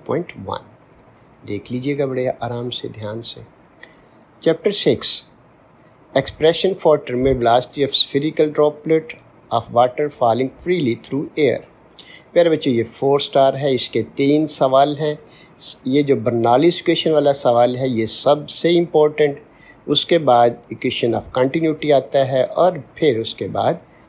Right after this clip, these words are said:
ये वीटी directly proportional to R square वाला सवाल है। ये इसके important problem six point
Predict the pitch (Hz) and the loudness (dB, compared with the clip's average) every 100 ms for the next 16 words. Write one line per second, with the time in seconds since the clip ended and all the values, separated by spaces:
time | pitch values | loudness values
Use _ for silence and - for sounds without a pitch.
0 | - - 135 139 104 117 190 - _ _ | -20 -8 -4 0 0 -2 -8 -18 _ _
1 | _ _ _ _ _ _ 127 135 139 131 | _ _ _ _ _ _ -4 0 0 0
2 | 120 120 127 127 123 - 110 - 110 135 | 0 2 2 0 -8 -8 -8 -6 -6 -6
3 | - - 123 110 - - 107 107 82 - | -8 -2 -2 -2 -6 -8 -6 -4 -4 -4
4 | - - - 57 - - _ _ _ _ | -2 -2 -4 -8 -14 -18 _ _ _ _
5 | _ _ - 156 160 110 - - - - | _ _ -10 -2 2 2 -2 -8 -10 -10
6 | _ _ 107 104 110 104 113 110 - 143 | _ _ -10 -2 -2 -2 -6 -6 -2 0
7 | 156 160 170 175 - - - - 113 110 | 0 -2 -2 -2 -4 -6 -6 -6 -6 -6